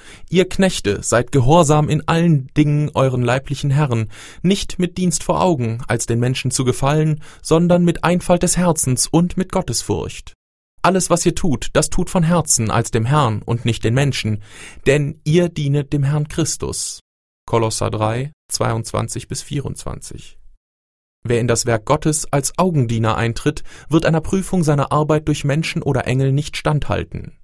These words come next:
Für Erfolg in der Arbeit wesentlich ist die Erkenntnis Jesu Christi. Diese allein vermittelt die gesunden Grundsätze der Gerechtigkeit und teilt dem Gläubigen einen edlen,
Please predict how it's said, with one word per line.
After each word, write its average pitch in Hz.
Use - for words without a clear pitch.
Für -
Erfolg -
in 120
der 107
Arbeit 120
wesentlich 131
ist -
die -
Erkenntnis 170
Jesu 156
Christi. -
Diese 180
allein 147
vermittelt 117
die 117
gesunden 127
Grundsätze 127
der 127
Gerechtigkeit 123
und -
teilt -
dem 127
Gläubigen 127
einen 131
edlen, 160